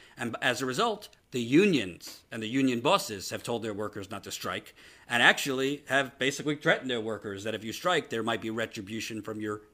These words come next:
union. That is not a recipe for success. You need to see more people striking like you were seeing in Erie, Pennsylvania.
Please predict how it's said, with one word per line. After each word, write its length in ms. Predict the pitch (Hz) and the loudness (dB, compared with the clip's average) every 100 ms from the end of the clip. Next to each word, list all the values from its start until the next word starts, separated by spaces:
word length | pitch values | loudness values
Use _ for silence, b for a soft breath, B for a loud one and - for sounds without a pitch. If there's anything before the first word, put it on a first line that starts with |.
| _ | _
union. 440 | 151 196 120 87 - b b b _ | 2 4 4 0 -16 b b b _
That 120 | 160 190 | 2 2
is 160 | 156 | 2
not 380 | 165 175 190 - | 4 4 2 0
a 60 | 156 | 0
recipe 400 | 151 165 - 151 | 2 2 -2 -6
for 140 | - | -4
success. 680 | - 123 - 180 - - - b b b - | -4 -4 4 4 4 -4 -12 b b b -2
You 180 | 160 | 2
need 160 | 196 175 | 2 2
to 80 | 175 | -2
see 400 | - 170 175 - _ _ - | 0 -2 -2 -10 _ _ 0
more 220 | 151 208 | 4 4
people 500 | - 143 123 92 - _ _ - | 6 2 2 -6 -8 _ _ -4
striking 540 | - 127 - 98 87 _ _ - | 4 4 4 -6 -6 _ _ 0
like 360 | 131 117 - _ _ | 0 0 -8 _ _
you 100 | 139 | -4
were 80 | 127 | -2
seeing 280 | - 147 127 | 0 0 0
in 80 | 120 | 0
Erie, 260 | 127 123 | 0 0
Pennsylvania. 640 | - 123 123 110 107 98 | 0 -4 -4 -2 -2 -4